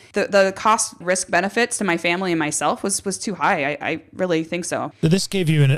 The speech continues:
Speaker 2: an opportunity to really step back, reevaluate, reassess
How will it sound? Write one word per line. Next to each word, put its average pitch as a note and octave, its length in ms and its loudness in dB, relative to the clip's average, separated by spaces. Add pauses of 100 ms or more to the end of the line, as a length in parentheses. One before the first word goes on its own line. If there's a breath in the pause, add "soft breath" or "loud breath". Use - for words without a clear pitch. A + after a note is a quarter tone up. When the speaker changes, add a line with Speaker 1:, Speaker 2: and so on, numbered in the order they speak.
Speaker 2:
an C3+ 140 6
opportunity B2+ 640 2
to A#2+ 480 2
really C3+ 580 4 (120)
step - 400 -2
back, C3+ 580 0
reevaluate, C3 1300 2
reassess B2+ 1000 2